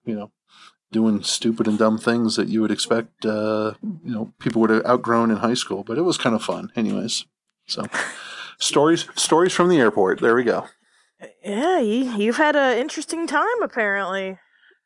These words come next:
Speaker 1: There you go. Hey, you
Speaker 2: I,
Speaker 1: know what?
Speaker 2: I, I
Speaker 1: What
Speaker 2: am sorry, I have no excitement.
Speaker 1: Well, pff,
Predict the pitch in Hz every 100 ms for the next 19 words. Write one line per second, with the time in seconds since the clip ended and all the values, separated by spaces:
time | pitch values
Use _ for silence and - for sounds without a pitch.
0 | _ - - 123 151 147 175 190 190 202
1 | - 214 190 202 226 240 226 - 285 -
2 | 240 285 302 269 277 294 285 302 311 -
3 | 302 415 220 165 _ _ _ _ _ _
4 | _ 349 _ _ 131 110 101 - - -
5 | -